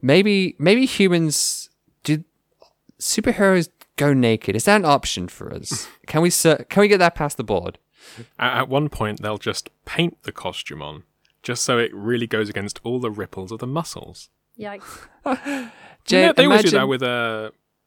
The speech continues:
Speaker 2: with, like, any, any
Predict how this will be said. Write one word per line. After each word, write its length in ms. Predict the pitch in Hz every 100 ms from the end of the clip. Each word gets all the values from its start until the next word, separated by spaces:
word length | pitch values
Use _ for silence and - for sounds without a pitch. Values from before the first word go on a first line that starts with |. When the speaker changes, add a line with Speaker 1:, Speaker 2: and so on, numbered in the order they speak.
| - _ _ _ - - - - - _ _ _
Speaker 2:
with, 120 | 135
like, 220 | 131 117 -
any, 320 | 139 139 127 - - _ _
any 280 | 151 156